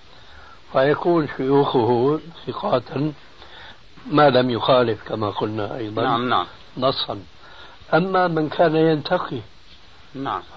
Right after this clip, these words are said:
Speaker 1: هذا لا يعني التوثيق، لأنك تعلم، ولعل هذا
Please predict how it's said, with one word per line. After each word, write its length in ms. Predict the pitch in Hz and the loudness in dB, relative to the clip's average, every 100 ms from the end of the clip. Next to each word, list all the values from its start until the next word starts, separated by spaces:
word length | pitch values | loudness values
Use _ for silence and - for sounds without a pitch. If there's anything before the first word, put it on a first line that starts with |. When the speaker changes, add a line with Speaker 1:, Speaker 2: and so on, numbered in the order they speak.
| - | -8
Speaker 1:
هذا 220 | 139 123 | -4 -2
لا 140 | 131 208 | 2 4
يعني 320 | 214 190 147 | 4 2 0
التوثيق، 840 | 127 - 120 107 139 120 113 - - - - - - - | -2 -2 -4 -4 -4 -4 -6 -12 -20 -20 -20 -20 -20 -12
لأنك 360 | 123 147 160 156 | -4 0 0 4
تعلم، 720 | 165 147 185 156 123 131 131 - - - - 127 | 4 6 8 8 8 4 0 -12 -20 -20 -14 -6
ولعل 400 | 117 127 131 135 | 0 2 4 4
هذا 680 | 120 139 131 123 123 131 | 4 2 0 -2 -2 -4